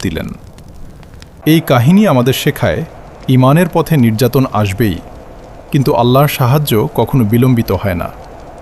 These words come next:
ঈমানের জন্য জীবন দেওয়া পরাজয় নয়, বরং সেটাই প্রকৃত সাফল্য। আগুনের সেই গর্তগুলো ধীরে ধীরে নিভে গিয়েছিল, কাঠ পুড়ে ছাই হয়ে গিয়েছিল, বাতাসে ভেসে থাকা ধোঁয়াও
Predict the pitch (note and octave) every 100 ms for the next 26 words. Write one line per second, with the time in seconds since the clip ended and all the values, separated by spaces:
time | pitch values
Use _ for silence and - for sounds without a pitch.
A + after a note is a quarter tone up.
0 | - - - - D#3 D3 D#3 F#3 F3 G#3
1 | G#3 B2+ A#2+ C#3+ D3+ F3 G#2+ G#2+ A#2+ A#2
2 | A2+ G2+ F2 E2 - - - - - -
3 | A2 A2+ G#2+ - B2+ D3+ A#2+ G#2+ - A2
4 | B2 A2+ - A2+ - F2 - - - -
5 | - - - - - - - - B2 C3
6 | D#3 F#3 F3 F#3+ C3 A2 - D#3+ D#3+ F3
7 | B2 A#2+ B2 A2+ D3+ A#2 G#2+ F#2+ C3+ E3
8 | E3 C#3+ F2+ - - - - - - -
9 | B2+ C#3 - - C3+ A#2 - B2 C3+ D#3+
10 | B2 G#2+ - - - - - - - -
11 | - - A2 A#2+ A#2+ D#3 F#3 A2+ C3 F3
12 | D#3+ D#3+ E3 - C3+ D3 F#2+